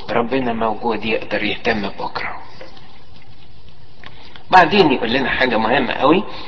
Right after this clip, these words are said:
"تأملوا إلى الزهور كيف تنمو وهي لا تتعب ولا تعمل. أقول لكم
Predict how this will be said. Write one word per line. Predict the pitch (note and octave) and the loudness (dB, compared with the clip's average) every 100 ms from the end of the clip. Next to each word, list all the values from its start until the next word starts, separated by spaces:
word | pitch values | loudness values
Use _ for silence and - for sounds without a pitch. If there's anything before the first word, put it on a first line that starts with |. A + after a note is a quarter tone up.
| - - - - | -6 -8 -8 -2
"تأملوا | - B2 C#3 E3+ D#3+ A#2 | 2 4 6 6 6 4
إلى | C#3 C#3 | 4 2
الزهور | A2 - G#2 C3+ F#3+ - | 2 0 2 4 4 4
كيف | D3 C3 - | 0 0 0
تنمو | - - C#3 D#3+ F#3+ - - - - - - - | 0 2 4 6 4 2 -6 -8 -8 -8 -6 0
وهي | D3+ D3 | 2 2
لا | A2 G2+ | 0 0
تتعب | - C#3+ D#3 D#3 F3 F3+ - - - | 0 0 4 4 2 -2 -8 -10 -4
ولا | A2 G#2 | 0 0
تعمل. | G#2 D3 D#3 E3+ F#3 F#3+ - - - - - - - | 2 4 6 4 2 0 -6 -8 -10 -10 -10 -8 -4
أقول | - - A3+ A#3 F#3 | -4 4 6 6 6
لكم | F3 - C3+ A2+ G#2 | 4 4 2 2 -2